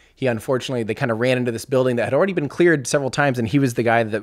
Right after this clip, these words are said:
led the charge and, and was looking for I E Ds still. Unfortunately, he stepped on one that went undetected and,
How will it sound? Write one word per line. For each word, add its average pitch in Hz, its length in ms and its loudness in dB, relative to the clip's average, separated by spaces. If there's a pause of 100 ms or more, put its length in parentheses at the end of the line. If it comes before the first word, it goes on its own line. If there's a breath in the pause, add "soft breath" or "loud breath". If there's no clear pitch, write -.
(160)
led 123 320 2
the 113 160 0
charge 110 440 0
and, 101 140 -4
and 101 220 -6
was 98 140 -12
looking 127 260 -4
for 104 400 -4
I 107 120 0
E 104 100 -2
Ds 101 180 -6
still. 98 400 -6 (500 soft breath)
Unfortunately, 110 400 -2
he 101 60 -6
stepped - 360 -2
on 139 140 0
one 123 100 0
that 113 120 -2
went 113 160 -8
undetected 110 720 -4 (400 soft breath)
and, 101 500 -4